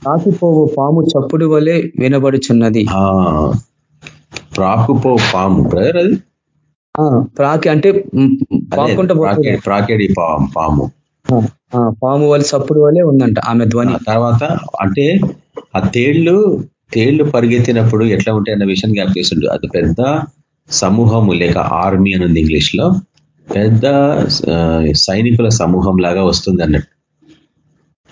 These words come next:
Speaker 2: కానీ వాటి స్వరం మటుకు ప్రాకేడి సర్పం వంటి స్వరం లాగా ఉంది, బుసలు కొడతా ఉంది. అది వచ్చి ఏం చేస్తుందంటే, ఇరవై మూడవ వర్షం చదువుతా.
Speaker 1: లెక్కలేని,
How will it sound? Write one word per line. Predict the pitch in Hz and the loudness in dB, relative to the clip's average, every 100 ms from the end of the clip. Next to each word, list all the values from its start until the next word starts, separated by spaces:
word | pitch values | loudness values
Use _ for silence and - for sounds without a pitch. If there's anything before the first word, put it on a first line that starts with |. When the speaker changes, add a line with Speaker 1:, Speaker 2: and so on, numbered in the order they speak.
| _ _ _ _ _ _ - - - | _ _ _ _ _ _ -20 -20 -10
Speaker 2:
కానీ | 92 92 120 202 - - _ _ _ _ - | -4 0 0 0 0 -6 _ _ _ _ -4
వాటి | 92 95 95 | 0 0 0
స్వరం | - 104 147 135 | 0 0 2 0
మటుకు | 92 - 85 82 85 85 | 0 0 0 2 0 -2
ప్రాకేడి | 90 107 117 120 110 95 95 | -2 0 0 0 0 0 0
సర్పం | 95 98 95 131 131 | 0 -2 -2 0 0
వంటి | 123 117 | 0 -2
స్వరం | - 98 101 | -2 0 0
లాగా | 101 90 | 0 0
ఉంది, | 76 | -2
బుసలు | 73 87 107 | 0 -2 -2
కొడతా | 98 92 - | -2 -2 -2
ఉంది. | 80 71 67 - _ _ _ _ _ _ _ - | -2 0 -2 -8 _ _ _ _ _ _ _ -6
అది | 85 98 | -2 0
వచ్చి | 98 - | 0 0
ఏం | 82 80 87 95 | 0 0 0 0
చేస్తుందంటే, | 98 98 98 110 | 0 0 -2 0
ఇరవై | 104 113 | 0 0
మూడవ | 117 110 | 0 0
వర్షం | 95 98 87 | -2 -2 -2
చదువుతా. | 82 78 113 123 - _ _ _ _ _ _ _ _ _ _ _ _ - - - - - | -2 -2 -2 -4 -10 _ _ _ _ _ _ _ _ _ _ _ _ -20 -20 -20 -8 -4
Speaker 1:
లెక్కలేని, | 131 143 - 208 196 185 175 170 | 0 0 0 2 2 2 2 0